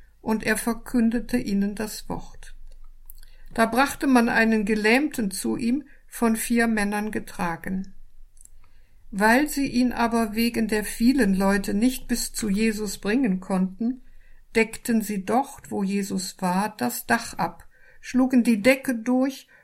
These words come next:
und ließen den Gelähmten auf seiner Liege durch die Öffnung hinab. Als Jesus ihren Glauben sah, sagte er zu dem Gelähmten: „Mein Sohn, deine Sünden sind dir vergeben.“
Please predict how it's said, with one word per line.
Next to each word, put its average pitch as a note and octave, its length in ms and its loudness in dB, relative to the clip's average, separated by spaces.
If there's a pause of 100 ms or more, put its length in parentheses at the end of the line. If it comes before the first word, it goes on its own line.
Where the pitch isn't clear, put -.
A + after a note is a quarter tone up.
(120)
und A3 400 -2
ließen B3 540 0
den G#3 220 -2
Gelähmten G#3 680 0
auf G3+ 160 -4
seiner G3+ 360 0
Liege G3 400 2
durch G3 300 -2
die G#3+ 160 -6
Öffnung G3+ 440 -2
hinab. G3 540 -6 (1400)
Als A3 400 0
Jesus A#3 460 0
ihren G#3+ 320 -2
Glauben G3+ 540 0
sah, G3 460 -2 (480)
sagte A3+ 500 0
er G3+ 180 -2
zu A#3 160 -4
dem G#3+ 200 -2
Gelähmten: G3+ 840 -2 (640)
„Mein G#3+ 260 2
Sohn, A3 600 2
deine A3 400 2
Sünden G#3 480 -2
sind G3+ 320 -2
dir G#3 120 -4
vergeben.“ F#3 800 -4